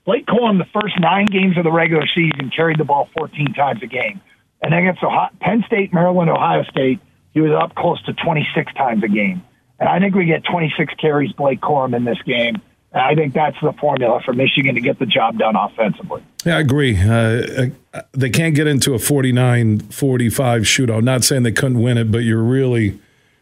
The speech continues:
Speaker 2: uh, playing right into Washington. I, I liked what Washington State did at the end, where they wanted to keep it low scoring. Washington did find a way, uh, to win because of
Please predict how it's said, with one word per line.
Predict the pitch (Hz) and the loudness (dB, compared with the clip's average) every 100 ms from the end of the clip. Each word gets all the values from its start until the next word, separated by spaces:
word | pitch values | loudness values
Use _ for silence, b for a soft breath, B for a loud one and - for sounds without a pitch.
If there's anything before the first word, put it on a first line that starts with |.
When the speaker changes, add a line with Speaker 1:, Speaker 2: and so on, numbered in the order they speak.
| - | -2
Speaker 2:
uh, | 113 113 | 0 0
playing | - 131 120 | 0 2 2
right | 120 120 | 2 2
into | 123 117 | 2 2
Washington. | 110 117 120 110 135 - 127 | 2 2 2 2 0 0 2
I, | 156 175 | 2 2
I | |
liked | 202 180 151 | 2 2 0
what | 135 | 0
Washington | 139 143 110 127 107 | 2 2 0 0 0
State | - 131 123 | 0 0 0
did | 110 110 | 0 0
at | 104 | 0
the | 110 | 2
end, | 110 107 101 - b b b b - | 2 2 0 -4 b b b b -4
where | 120 120 120 113 113 113 - - | 0 2 2 2 0 -2 -8 -4
they | 123 | 0
wanted | 123 135 | 2 2
to | 127 | 2
keep | 104 139 | 0 0
it | 131 | 0
low | 131 123 | 0 0
scoring. | - 143 135 139 143 | 0 0 0 2 2
Washington | 131 120 123 143 127 117 | 2 2 2 0 0 2
did | 123 110 | 0 0
find | 135 127 | 0 2
a | 123 | 2
way, | 120 120 117 98 - b b b | 2 2 2 0 -6 b b b
uh, | 120 117 | 0 0
to | - | 0
win | 117 123 127 | 0 2 2
because | 113 139 127 117 | 0 0 0 2
of | 117 | 0